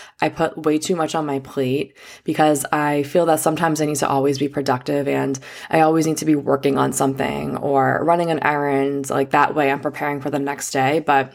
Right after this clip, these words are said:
I'm the type of person who needs rest. Like, I need balance. I need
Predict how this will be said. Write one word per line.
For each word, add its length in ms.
I'm 160
the 60
type 180
of 60
person 300
who 120
needs 200
rest. 480
Like, 260
I 60
need 200
balance. 580
I 60
need 340